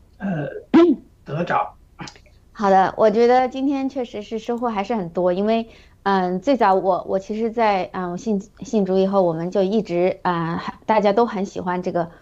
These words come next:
Speaker 2: 菲拉铁非教会，因为我们在主日活动啊，在一起小牌聚会的时候，经常我们读经的时候，大家都会说啊，我们要真，我们要一定要努力，<laughs> 要真做这个菲拉铁非的教会，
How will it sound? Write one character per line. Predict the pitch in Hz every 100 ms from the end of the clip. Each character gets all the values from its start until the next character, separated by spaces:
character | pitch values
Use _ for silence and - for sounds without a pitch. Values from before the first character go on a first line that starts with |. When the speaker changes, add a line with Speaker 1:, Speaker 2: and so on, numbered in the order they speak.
| _
Speaker 2:
菲 | - 233
拉 | 233
铁 | 233 -
非 | 185 196
教 | 202
会， | 208 180
因 | 190
为 | 208
我 | 196
们 | 165 170
在 | 196 190
主 | 185 160
日 | 175
活 | 185
动 | 180 196
啊， | 175 170
在 | 190 175
一 | 185
起 | 190 170
小 | 165 156
牌 | 170
聚 | 196
会 | 202
的 | 196
时 | 185
候， | 180 180 - - - -
经 | 240
常 | 247 202
我 | 190
们 | 160 165
读 | 170 180
经 | 220
的 | 226
时 | 196
候， | 190
大 | 180
家 | 175 175
都 | 180
会 | 196
说 | 196
啊， | 180 170
我 | 160
们 | 175
要 | 190 185
真， | 180 208 208 - _ _
我 | 175
们 | 190
要 | 196 190
一 | 185
定 | 208
要 | 208 196
努 | 185
力， | 196 262 294
<laughs> |
要 | 202 202
真 | 233 226
做 | 277 233 196
这 | 190
个 | 214 196
菲 | - 233
拉 | 226
铁 | 247 233 196
非 | 208
的 | 196
教 | 202 226
会， | 214